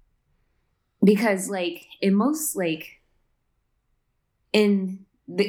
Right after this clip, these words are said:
in the ca-, in what's happening, the, the cops are causing harm. So this is self-defense.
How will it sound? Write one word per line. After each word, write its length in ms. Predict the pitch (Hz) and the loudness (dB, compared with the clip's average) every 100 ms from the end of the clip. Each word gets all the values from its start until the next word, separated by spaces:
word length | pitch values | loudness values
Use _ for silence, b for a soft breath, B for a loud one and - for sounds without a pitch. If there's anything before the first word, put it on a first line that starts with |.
| - | -2
in 120 | 208 208 | -4 -2
the 80 | |
ca-, 340 | 202 - 269 - | -4 -6 -6 -4
in 440 | 208 190 180 180 - | -2 -2 -4 -8 -12
what's 300 | 175 196 196 | -6 -4 -4
happening, 760 | - 240 240 185 156 147 143 147 _ _ _ _ _ _ _ _ _ _ _ _ _ _ - | -4 -4 -4 -4 -4 -4 -8 -16 _ _ _ _ _ _ _ _ _ _ _ _ _ _ 0
the, 120 | 190 190 165 | 0 0 -4
the 120 | - | -4
cops 460 | - 233 165 - - | -2 -2 -2 -6 -10
are 120 | 165 | -12
causing 480 | - 175 156 139 139 | -6 -6 -6 -8 -8
harm. 440 | 131 - - - _ _ _ _ _ _ _ _ _ _ _ _ _ _ _ _ _ _ | -12 -12 -16 -20 _ _ _ _ _ _ _ _ _ _ _ _ _ _ _ _ _ _
So 200 | - 214 | 2 4
this 260 | 185 208 233 | 4 0 -4
is 140 | 220 | -6
self-defense. 960 | - 165 - 151 - - - - - - | -4 -6 -8 -16 -16 -16 -14 -10 -10 -12